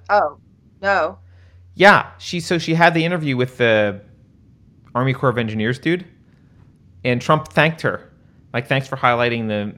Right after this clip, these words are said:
Speaker 2: military," and blah, blah, blah. And she couldn't even take that. She just had to, like, yell back at Trump on Twitter about how he was horrible and did the worst thing ever and blah, blah, blah. It's like, they can't, she can't even, like, he's like, "Thanks, Rachel." And she's like, "Ah, F you."
Speaker 1: Yeah,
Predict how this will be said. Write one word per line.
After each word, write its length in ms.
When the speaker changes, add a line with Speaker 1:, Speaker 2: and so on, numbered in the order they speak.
Speaker 2:
military," 360
and 80
blah, 140
blah, 80
blah. 380
And 120
she 120
couldn't 220
even 180
take 240
that. 260
She 140
just 180
had 200
to, 100
like, 320
yell 300
back 280
at 160
Trump 280
on 160
Twitter 260
about 240
how 140
he 140
was 120
horrible 380
and 160
did 120
the 60
worst 240
thing 180
ever 240
and 100
blah, 140
blah, 100
blah. 200
It's 160
like, 140
they 80
can't, 240
she 100
can't 260
even, 200
like, 300
he's 180
like, 200
"Thanks, 300
Rachel." 460
And 100
she's 140
like, 140
"Ah, 500
F 140
you." 200
Speaker 1:
Yeah, 320